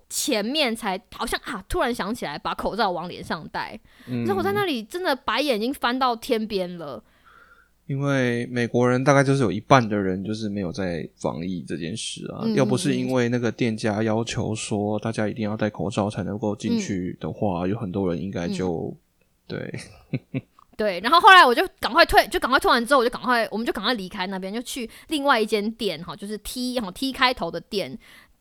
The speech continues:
Speaker 1: 就是有个目标，<laughs> 我们就去一家目标店，想说买，因为他那边都是长的，要裁，我就想说算了，我们就去买已经量好尺寸。这一次他们就跟我讲说，“啊，Kelly，你要量尺寸。”那我们就冲出去，然后冲出去之后呢，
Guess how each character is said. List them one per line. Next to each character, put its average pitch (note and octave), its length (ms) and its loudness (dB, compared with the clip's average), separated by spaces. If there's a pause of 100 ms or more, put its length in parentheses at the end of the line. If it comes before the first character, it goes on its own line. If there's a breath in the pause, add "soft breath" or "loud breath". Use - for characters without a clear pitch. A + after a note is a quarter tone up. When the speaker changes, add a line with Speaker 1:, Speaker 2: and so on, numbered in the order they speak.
Speaker 1:
就 C4 120 -8
是 G#3 260 0
有 F#3 100 -6
个 F#3+ 100 -6
目 C#4 200 -2
标， A3 280 2
<laughs> D4+ 60 4
我 D#4 60 4
们 D#4 100 0
就 A4 80 8
去 G#4 160 8
一 A4 100 4
家 D#4 240 8
目 F4 180 2
标 C4 240 4
店， C4 240 -2
想 G3+ 120 -4
说 G#3+ 100 0
买， F3+ 340 -6 (220 loud breath)
因 F4+ 160 0
为 G#4+ 80 2
他 G4+ 100 2
那 G#4 80 -2
边 F#4 140 -2
都 F4 60 0
是 F#4 120 -4
长 E3 240 -2
的， F3 140 -8
要 A3+ 140 0
裁， E3 320 -6
我 F#3+ 100 -4
就 - 60 -8
想 E3+ 120 -8
说 G3+ 140 -10
算 G3 260 -4
了， D#3 80 -10
我 D#3+ 60 -12
们 E3+ 80 -12
就 G#3+ 100 -4
去 A#3+ 100 -10
买 D3+ 240 -8 (200 loud breath)
已 - 80 -12
经 B3 160 -4
量 G3+ 180 0
好 F3 160 -6
尺 F3 140 -12
寸。 A3 180 -2
这 D#4 100 2
一 D#4 40 2
次 D#4+ 100 -4
他 F4+ 100 0
们 D#4+ 80 0
就 E4 60 2
跟 E4+ 80 -2
我 E4+ 60 0
讲 B3 120 -2
说 C#4 140 0
，“啊， A#3+ 160 4
Kelly， C#4 240 -2
你 G#3 60 -4
要 A#3+ 80 0
量 G3 180 -2
尺 F3 120 -10
寸。” G#3 140 -6
那 F#3+ 60 -8
我 - 20 -10
们 F3+ 60 -12
就 G#3 80 -6
冲 F#3 180 -10
出 F#3 100 -10
去， F3+ 300 -16 (260 loud breath)
然 D#4 100 0
后 - 0 -
冲 G#4 140 0
出 G#4+ 80 2
去 F#4 120 -4
之 D#4+ 120 -2
后 E4 180 6
呢， A#3+ 280 0